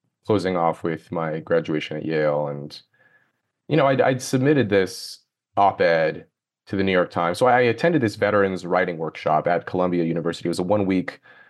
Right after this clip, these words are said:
writing seminar for military veterans. And one of the guest speakers at this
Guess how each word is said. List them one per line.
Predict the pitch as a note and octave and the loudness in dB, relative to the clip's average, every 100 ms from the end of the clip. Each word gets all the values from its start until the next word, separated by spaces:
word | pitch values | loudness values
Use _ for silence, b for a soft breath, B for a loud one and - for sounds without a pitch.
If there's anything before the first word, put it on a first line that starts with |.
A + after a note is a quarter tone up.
| b b | b b
writing | G#2+ G#2+ G2 F2+ | 0 2 0 -2
seminar | F#2 F2 E2 E2 | -2 0 0 0
for | - F2 E2+ E2 | 0 2 2 4
military | G2 F#2 D#2 E2 | 2 0 0 0
veterans. | E2+ E2 D#2+ D#2 D#2+ - b b b b _ | 0 2 -2 -4 -10 -16 b b b b _
And | - G2 F#2 F#2 | 0 2 2 2
one | G#2+ | 2
of | G2 | 2
the | F#2+ | 2
guest | G2+ - | 0 0
speakers | G#2 F#2+ F2 E2+ | -2 2 2 2
at | F2 | 0
this | E2 D#2+ - - | 0 -4 -6 -12